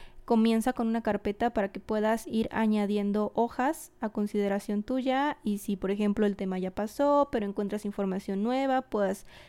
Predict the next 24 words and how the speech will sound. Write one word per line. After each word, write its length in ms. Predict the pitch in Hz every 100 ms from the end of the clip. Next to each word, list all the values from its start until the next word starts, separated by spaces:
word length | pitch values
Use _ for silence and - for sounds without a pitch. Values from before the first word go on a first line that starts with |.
| -
escribir 500 | 220 - 208 202 277
las 220 | 294 277
notas 320 | 262 254 262
pertinentes 760 | - 208 233 240 277 302 311 - -
e 600 | - 240 247 247 247 247 -
integrarlas 800 | 226 208 208 202 208 208 220 214
en 160 | 190
tu 200 | 190 196
carpeta. 520 | 190 190 - - 208 - - - - - - - -
Mientras 560 | 254 285 302 294 311
tanto, 500 | - 320 302 240 233
ve 200 | 226 220
consiguiendo 800 | 214 214 220 214 208 208 208 214 -
el 240 | 214 214
libro 380 | 247 262 254 220
que 160 | - 202
vas 240 | 190 202
a 60 | 214
usar 440 | 208 226 214 214
como 260 | - 202 190
libro 240 | 185 185
de 80 | 196
las 200 | 214 240
sombras, 640 | 294 302 285 269 277 294